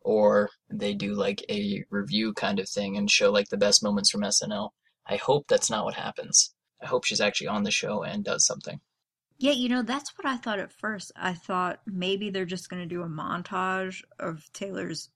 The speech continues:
Speaker 2: moments back in two thousand nine.
Speaker 1: Mm-hmm.
Speaker 2: So I hope they don't do that. It says it's supposed to be live, so that's what's I'm relying on right
Speaker 1: Yeah.
Speaker 2: there. But that would be cruel if they
Speaker 1: That would be. <laughs>
Speaker 2: actually did that.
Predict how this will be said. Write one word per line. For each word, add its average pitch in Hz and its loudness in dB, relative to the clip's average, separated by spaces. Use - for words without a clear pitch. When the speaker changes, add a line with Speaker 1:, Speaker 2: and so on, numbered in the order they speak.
Speaker 2:
moments 175 -6
back 170 -6
in 180 -6
two - -10
thousand 160 -6
nine. 190 -8
Speaker 1:
Mm-hmm. 208 -2
Speaker 2:
So 202 0
I 180 0
hope 180 -2
they 254 2
don't 175 -4
do - -10
that. - -4
It 208 -4
says 294 2
it's - -6
supposed 214 -6
to 202 -10
be 165 -4
live, 160 -6
so 165 -8
that's 196 -2
what's - -4
I'm 180 -4
relying 156 -2
on 135 -10
right - -10
Speaker 1:
Yeah. - -4
Speaker 2:
there. - -2
But - -2
that 240 6
would 262 4
be 202 -2
cruel 170 -6
if - -10
they 170 -6
Speaker 1:
That - 2
would 123 0
be. - -4
<laughs> - 2
Speaker 2:
actually 180 -10
did - -10
that. - -10